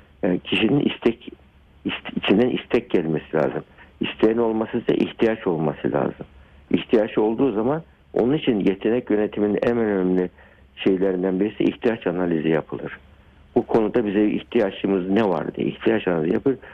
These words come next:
Bu ihtiyacı en uygun yetenek nasıl bir olmalı denir. Ona göre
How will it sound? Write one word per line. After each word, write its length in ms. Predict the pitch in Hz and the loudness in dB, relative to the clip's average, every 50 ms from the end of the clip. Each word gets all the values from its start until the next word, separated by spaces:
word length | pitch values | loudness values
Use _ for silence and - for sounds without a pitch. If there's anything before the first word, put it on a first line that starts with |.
| - - - - | -20 -20 -4 0
Bu 160 | - 185 151 | 2 2 2
ihtiyacı 400 | 120 - - 113 110 104 95 113 | 2 2 2 2 2 2 0 0
en 140 | 120 123 120 | -2 0 0
uygun 260 | 117 107 101 95 120 | 2 0 2 2 2
yetenek 580 | 123 110 104 95 - 117 107 110 - - - - | 2 2 0 0 0 -2 -2 -2 -4 -6 -4 -2
nasıl 340 | 113 113 107 - 107 92 82 | -2 -2 0 0 0 2 2
bir 100 | 85 73 | 2 2
olmalı 500 | 73 73 71 71 69 69 69 71 67 - | 2 0 0 0 0 0 0 -2 -2 -2
denir. 260 | - - 113 151 170 - - - - - - _ - | 0 0 2 0 0 -4 -10 -20 -20 -20 -16 _ 0
Ona 220 | 98 110 123 123 | 2 2 2 2
göre 340 | 110 101 98 90 90 78 | 2 2 0 0 0 -2